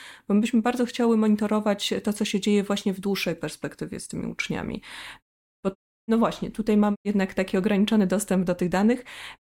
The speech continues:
My realizowałyśmy te badania i ten pilotaż w szkołach zewnętrznych, więc to nie są szkoły, w których my na co dzień jesteśmy, więc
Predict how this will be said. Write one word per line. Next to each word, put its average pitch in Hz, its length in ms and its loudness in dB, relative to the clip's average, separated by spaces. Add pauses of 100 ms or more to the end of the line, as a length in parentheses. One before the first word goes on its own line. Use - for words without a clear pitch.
(160)
My 190 320 0
realizowałyśmy 180 720 0
te 185 100 -4
badania 180 440 -2
i 170 80 -4
ten 175 160 -4
pilotaż 180 380 -6
w - 80 -12
szkołach 175 280 -4
zewnętrznych, 233 640 0
więc 170 140 -2
to 180 80 0
nie 185 120 4
są 190 160 -2
szkoły, 170 320 -2
w - 60 -10
których 170 280 -2
my 175 120 0
na 170 100 -4
co 180 120 -6
dzień 170 200 -4
jesteśmy, 175 440 -4
więc 170 260 -4